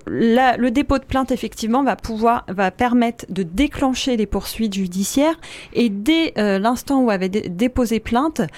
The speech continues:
le conjoint violent ou le concubin, euh, pourra faire l'objet notamment d'une garde à vue, parce que qu'est-ce qui se passe aussi,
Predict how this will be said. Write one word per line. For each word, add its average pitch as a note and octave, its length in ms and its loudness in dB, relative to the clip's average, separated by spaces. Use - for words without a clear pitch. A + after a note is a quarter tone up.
le G#3 120 0
conjoint A3 420 0
violent G#3 420 0
ou F#3+ 40 -2
le F3 100 -2
concubin, G3 640 -2
euh, F3 240 2
pourra F#3+ 240 0
faire F#3 240 -2
l'objet F#3+ 320 0
notamment F#3 480 2
d'une F3 400 -2
garde F#3+ 280 0
à G#3+ 80 2
vue, D4+ 120 2
parce G#3+ 200 -2
que A3+ 100 -4
qu'est-ce B3 340 -2
qui B3 100 -4
se - 80 -10
passe A3+ 300 0
aussi, A3+ 440 -4